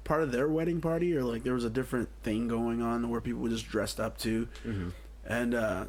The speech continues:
Speaker 1: out of nowhere, like, this, uh, <laughs> I ain't gonna say no names and shit 'cause of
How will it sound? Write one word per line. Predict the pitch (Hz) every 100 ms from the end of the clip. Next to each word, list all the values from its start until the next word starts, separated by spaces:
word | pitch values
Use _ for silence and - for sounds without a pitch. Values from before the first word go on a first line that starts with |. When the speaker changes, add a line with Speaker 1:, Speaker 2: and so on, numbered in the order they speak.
| - - -
Speaker 1:
out | 139
of | 143 120
nowhere, | 120 165 165 131 120
like, | 113 104 -
this, | 117 107 117
uh, | 110 107 110 208 -
<laughs> | - -
I | 170
ain't | 151
gonna | 131
say | 123 131
no | 131 107
names | 110 127 113 110
and | 110
shit | 110 113 104
'cause | 110
of | 107 107 104